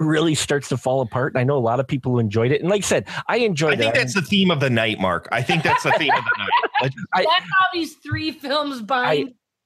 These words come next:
Speaker 1: I
Speaker 3: together.
Speaker 1: Now, I did dig it. I gave it a positive review because I did,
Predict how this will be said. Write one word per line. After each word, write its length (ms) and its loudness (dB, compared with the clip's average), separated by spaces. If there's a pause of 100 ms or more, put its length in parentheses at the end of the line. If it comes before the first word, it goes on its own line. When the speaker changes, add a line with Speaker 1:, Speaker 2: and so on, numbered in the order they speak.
(100)
Speaker 1:
I 60 0
Speaker 3:
together. 520 -2 (640)
Speaker 1:
Now, 260 0
I 80 2
did 280 -2
dig 180 0
it. 80 2
I 100 2
gave 220 0
it 80 -2
a 140 -2
positive 560 -2
review 260 0
because 320 -2
I 140 2
did, 360 0